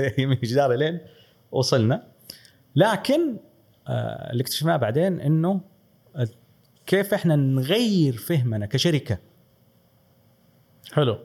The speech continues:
Speaker 1: من الفكر التقني إلى الفكر العملي، إلى البزنس، آه، مايندسيتس. كيف نتغير إحنا كأشخاص خلف الشركة هذه، من
Speaker 2: حلو.
Speaker 1: تقنيين
Speaker 2: إيش اللي خلاك
Speaker 1: إلى رجال
Speaker 2: تغير؟
Speaker 1: عمليين.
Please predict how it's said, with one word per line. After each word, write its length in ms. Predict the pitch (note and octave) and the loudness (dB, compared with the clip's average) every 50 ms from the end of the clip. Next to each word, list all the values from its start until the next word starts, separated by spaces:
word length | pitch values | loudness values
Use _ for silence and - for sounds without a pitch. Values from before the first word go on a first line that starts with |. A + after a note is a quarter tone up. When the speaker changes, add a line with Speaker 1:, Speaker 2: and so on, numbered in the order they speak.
| - | 4
Speaker 1:
من 140 | A#2+ B2 C3 | 6 6 6
الفكر 540 | B2+ B2 B2+ - - C4+ C4 C4+ - - C3 | 6 4 2 0 0 0 0 -2 -4 -6 -6
التقني 580 | A2+ - - - F3 - - E3 G3 C4+ D#4 - _ _ _ _ _ _ _ _ _ _ _ _ _ _ _ _ - C#3 | -6 -4 -4 -4 -4 -2 -2 -2 -2 -2 -6 -8 _ _ _ _ _ _ _ _ _ _ _ _ _ _ _ _ 0 2
إلى 120 | C3 C3 | 2 2
الفكر 400 | A#2 G#2+ - - C#3+ - - B2 | 2 0 -2 -4 -4 -4 -2 -2
العملي، 500 | A2+ A2 A2+ C3 C3 B2+ B2 C3 C3 B2 | -2 -2 0 0 0 0 0 0 -2 -2
إلى 180 | - A2 G#2 G2+ | -4 -4 -4 -4
البزنس، 800 | G2+ G2 G#2+ C3 A#2+ A2 G#2+ G#2 G2 - - - - - _ _ _ - _ _ _ - | -4 0 0 0 0 0 -2 -2 -2 -2 -4 -6 -8 -12 _ _ _ -20 _ _ _ -16
آه، 220 | A2+ G#2 G2+ G2+ G2+ | -12 -10 -10 -8 -4
مايندسيتس. 680 | G2+ A2 A2 G#2 - - - - - - - - - _ _ _ _ _ _ _ - _ - _ _ _ - | -2 0 0 0 -2 -4 -8 -8 -10 -10 -10 -12 -14 _ _ _ _ _ _ _ -20 _ -20 _ _ _ 0
كيف 260 | - D#3+ D3+ - C#3+ | 2 2 2 2 0
نتغير 580 | C#3 C3+ C#3+ - F#3 G3 F#3 D#3 C#3 C3+ - | 2 2 2 2 2 4 4 4 4 2 2
إحنا 300 | G3 - - - A2+ G#2+ | 0 0 0 -2 -2 -2
كأشخاص 880 | G2 - - A#2 G2 A#2 - - B2 A2 G2 - - - - - - _ _ _ _ _ _ _ _ _ _ _ _ - | -2 -4 -4 -4 -4 -4 -4 -2 -4 -4 -4 -6 -8 -8 -8 -12 -14 _ _ _ _ _ _ _ _ _ _ _ _ -8
خلف 260 | - - C#3 B2+ - | -2 -2 -2 0 0
الشركة 540 | A2+ - C3+ A#2 G#2+ - - G2 G2+ A#2 A2+ | -2 -2 0 -2 -2 -2 -2 -4 -2 -2 -2
هذه، 200 | A2 C#3 F3+ F3 - - _ _ - _ _ _ - _ - - | -2 -4 -6 -6 -8 -18 _ _ -20 _ _ _ -20 _ -2 4
من 80 | B2+ D3 | 6 6
Speaker 2:
حلو. 120 | F3+ F3 | 8 8
Speaker 1:
تقنيين 920 | - E3 D#3 - D3+ C#3+ D3 D3+ D3+ F3 G#3 B3 B3+ A3 E3 C#3 - - - _ _ _ _ - - | 6 4 4 4 6 6 6 6 6 6 4 4 4 2 2 -2 -6 -14 -20 _ _ _ _ -4 0
Speaker 2:
إيش 160 | G#3 G#3 G#3+ | 2 2 4
اللي 100 | B3+ A3+ | 4 2
خلاك 540 | G3+ F#3 F3 E3+ F3+ F#3+ G3 F#3+ - - - - - - - | 2 2 2 2 2 0 -2 -4 -8 -18 -20 -20 -8 0 2
Speaker 1:
إلى 200 | C3+ C#3 C3+ B2 | 4 6 6 6
رجال 140 | A#2+ - - | 6 6 6
Speaker 2:
تغير؟ 200 | C#3+ C#3 A#2+ G#2+ | 4 4 2 2
Speaker 1:
عمليين. 420 | A2+ A2 G#2+ G#2 F#2+ F2+ - | 2 0 0 0 -2 -4 -4